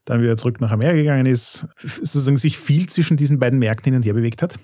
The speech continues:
ein gutes Gespür dafür gehabt hat, wie man das Thema Martial Arts vermarktet und es quasi auch gleichzeitig zu seiner U S P als Schauspieler gemacht hat,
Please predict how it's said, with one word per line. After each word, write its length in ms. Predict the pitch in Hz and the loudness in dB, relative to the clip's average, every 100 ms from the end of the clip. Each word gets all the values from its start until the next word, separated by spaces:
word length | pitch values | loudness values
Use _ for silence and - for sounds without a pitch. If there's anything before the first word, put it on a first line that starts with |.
| _ _ _ _ _ - - - - _ - | _ _ _ _ _ -20 -20 -20 -20 _ -2
ein 260 | 127 123 | 0 0
gutes 380 | 131 175 175 - | 0 0 0 0
Gespür 420 | 147 - - 143 | -2 -2 0 2
dafür 260 | 160 156 135 | 2 0 0
gehabt 460 | 131 123 117 - | 2 2 0 -2
hat, 460 | 127 123 - - - | -2 0 -4 -12 -6
wie 120 | 123 123 | 0 2
man 180 | 123 | 2
das 220 | 113 113 - | 2 -2 0
Thema 500 | 120 120 117 117 120 | 0 2 2 2 0
Martial 400 | 113 110 - 110 | 0 -2 -4 -4
Arts 260 | 104 110 | -4 -6
vermarktet 760 | - 110 104 107 - 139 156 - _ - - - | -4 -4 -4 -6 -2 -4 -4 -12 _ -20 -20 -2
und 260 | 139 143 143 | 2 2 2
es 200 | 123 - | 0 0
quasi 320 | 113 110 127 | 0 2 0
auch 140 | 113 | 0
gleichzeitig 600 | - 110 110 123 113 120 | -2 -4 -2 -2 0 -4
zu 120 | - | -2
seiner 240 | 120 117 113 | 0 2 2
U 200 | 113 117 | 2 2
S 140 | 110 | 0
P 340 | - 123 120 123 | -4 -2 0 0
als 120 | 110 | -2
Schauspieler 480 | 110 131 - 117 110 | -2 -2 0 0 2
gemacht 420 | 107 98 - - | 0 -2 -4 -4
hat, 220 | 135 | -4